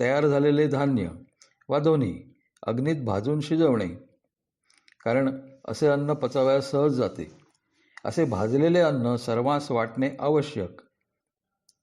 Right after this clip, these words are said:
असाही गीते-, गीतेतल्या तिसराव्या अध्यायात,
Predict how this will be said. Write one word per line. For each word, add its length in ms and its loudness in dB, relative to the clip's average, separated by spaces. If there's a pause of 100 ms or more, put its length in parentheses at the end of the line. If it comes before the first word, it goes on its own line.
(300)
असाही 340 0
गीते-, 640 -2
गीतेतल्या 560 0
तिसराव्या 580 0
अध्यायात, 380 -2